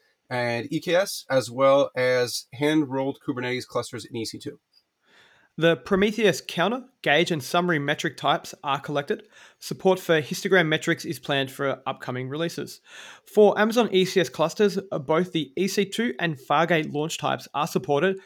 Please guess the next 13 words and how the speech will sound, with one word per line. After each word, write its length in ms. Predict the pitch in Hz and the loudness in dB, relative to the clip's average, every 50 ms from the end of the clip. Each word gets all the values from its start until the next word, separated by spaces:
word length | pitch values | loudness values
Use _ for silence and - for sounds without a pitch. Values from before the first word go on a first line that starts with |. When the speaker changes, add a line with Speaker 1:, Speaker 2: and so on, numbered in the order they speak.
| _ _ - | _ _ 0
Speaker 2:
but 220 | 175 175 - - _ - | 0 0 0 -2 _ -4
E 140 | - 170 170 | -2 -2 0
K 240 | - 180 170 156 | 2 2 4 4
S 180 | 170 202 202 - - | 4 4 2 0 0
at 160 | 175 170 156 | 0 0 2
this 100 | 175 180 | 0 -2
stage 340 | - - 147 139 151 156 160 - 170 143 131 | -2 0 0 0 0 0 -4 -8 -14 -8 -2
does 200 | - 151 143 135 | -2 0 0 0
not 140 | 156 147 - | -4 -8 -8
support 380 | - 135 - 143 139 135 131 | -10 -8 -4 -2 -2 -2 -2
Fargate 520 | - - - 143 131 131 123 131 135 - - | -4 -4 -2 -2 0 0 -2 -2 -4 -4 -4
launch 240 | 151 131 123 127 | -6 -8 -8 -8
types. 400 | - - 123 113 - - - - | -8 -8 -8 -8 -10 -12 -18 -20